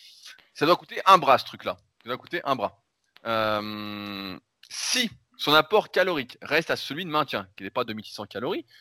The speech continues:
mais qui doit être aux alentours de mille huit cents, deux mille, bah, en fait, tant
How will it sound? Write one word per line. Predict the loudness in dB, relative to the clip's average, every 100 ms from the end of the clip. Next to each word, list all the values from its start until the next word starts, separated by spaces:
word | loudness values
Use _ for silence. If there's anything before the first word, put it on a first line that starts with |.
| _
mais | -10
qui | -4
doit | -2
être | -2
aux |
alentours | -4 -4 -6
de |
mille | -6 -6
huit | -8
cents, | -6 -4
deux | -2 0
mille, | 0 0 -4 _ _ _ _ 6
bah, | 8 8
en |
fait, | 8 2 0 -18 _ _
tant | 4 6 4